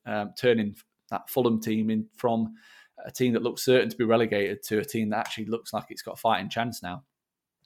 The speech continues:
Um, it's a big game for them as well. Obviously, won two of the last six, picked up a good draw against Liverpool at home in front of home fans. So, um, yeah, I, I think this could be a, this has a potential to be a really good game. I know it's probably gonna be, um, you know, tightly fought and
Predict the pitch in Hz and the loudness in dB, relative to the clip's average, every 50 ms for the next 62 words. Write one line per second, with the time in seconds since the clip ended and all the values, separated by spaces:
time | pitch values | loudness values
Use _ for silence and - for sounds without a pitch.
0 | _ _ _ _ _ - - - - 160 185 - 98 101 104 120 - - - 131 | _ _ _ _ _ -16 -16 -16 -14 -12 -10 -8 -8 -8 -8 -10 -10 -2 2 2
1 | 127 117 120 117 120 110 - - 117 123 131 117 104 110 123 127 120 110 110 104 | 4 6 6 6 6 4 4 4 4 4 4 4 2 4 6 6 6 4 2 0
2 | 101 - - 110 110 107 - - - - - - - - _ - 131 127 117 113 | -2 -2 -4 -4 -4 -4 -6 -14 -20 -20 -20 -20 -20 -8 _ 2 2 2 2 4
3 | - 135 127 117 117 123 123 120 - - - 135 143 135 - - - - - _ | 4 4 4 6 6 4 4 2 2 4 6 6 6 4 2 -4 -6 -6 -8 _
4 | _ _ _ _ _ - - 139 - - 131 - 127 123 127 117 107 120 123 120 | _ _ _ _ _ -12 -12 -12 -10 -8 -6 -4 0 0 0 2 4 4 4 4
5 | 120 110 117 117 113 123 120 117 113 - 120 113 117 113 110 113 120 117 117 110 | 4 4 2 0 -2 -2 -2 -2 -2 0 2 2 2 2 2 0 0 0 0 -2
6 | 110 120 117 - 113 120 120 117 113 110 - 120 120 113 104 98 - - - - | -2 -4 -6 -4 -4 -4 -2 -2 -2 -2 0 0 0 0 -2 -4 -6 -10 -14 -16
7 | _ _ - - - - - _ _ - - 110 107 107 110 107 107 - - 107 | _ _ -20 -20 -20 -20 -20 _ _ -8 -2 0 2 4 4 2 0 -4 -6 -4
8 | 107 107 110 110 107 110 113 113 - - _ _ _ - 151 180 113 123 139 143 | -2 0 0 0 0 0 -2 -4 -8 -12 _ _ _ 0 2 4 4 4 2 0
9 | - 147 143 208 208 196 147 - - 156 139 143 135 123 117 - - 131 131 - | -2 -2 -2 -2 -2 -4 -4 -2 0 2 6 6 6 6 6 2 -2 -6 -6 -4
10 | 151 131 120 - 127 - 135 131 127 - 117 107 - - 110 107 110 113 107 104 | -4 -4 -2 -2 -2 0 0 0 0 -2 -4 -4 -2 0 2 2 4 2 2 0
11 | - 110 - - 113 113 117 107 104 113 131 131 131 - - 147 135 127 117 117 | -2 -6 -2 0 0 2 2 0 0 0 0 -2 -2 -4 -2 0 0 2 2 0
12 | 113 104 107 110 _ _ _ _ _ _ _ _ _ _ _ - 113 110 107 104 | 0 -2 -4 -6 _ _ _ _ _ _ _ _ _ _ _ -6 -4 -4 -2 -2
13 | 104 107 110 - _ _ - 101 95 95 - - - 123 120 113 - 107 - - | -4 -6 -8 -10 _ _ -10 -10 -10 -10 -10 -6 -2 0 0 0 -2 -4 -10 -6
14 | - 123 113 110 104 98 87 107 107 107 | -2 2 2 2 2 0 -2 -4 -4 -6